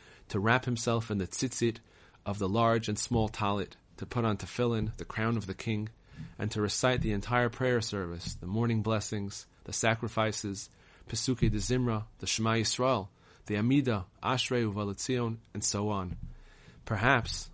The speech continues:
I will even merit to really mean some of the words of the service when I say them. So that they will radiate light for me with the Rebbe's great power, to see the openings in the darkness,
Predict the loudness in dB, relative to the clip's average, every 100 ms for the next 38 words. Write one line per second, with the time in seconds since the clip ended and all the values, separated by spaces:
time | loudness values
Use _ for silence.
0 | -4 -2 2 2 2 4 4 2 0 -2
1 | 2 2 2 2 2 2 0 0 0 0
2 | -2 0 0 -2 -6 -8 -6 -4 -2 -4
3 | -4 -6 -4 -4 -4 0 0 0 -4 -10
4 | _ _ _ _ _ _ _ -4 0 2
5 | 2 2 2 4 4 4 6 4 4 2
6 | 0 0 -2 -2 -4 -4 -2 0 -2 0
7 | 0 0 2 2 2 0 -6 _ _ -8
8 | -2 2 2 2 2 2 2 2 0 0
9 | -2 0 -2 -2 -2 -6 -6 -12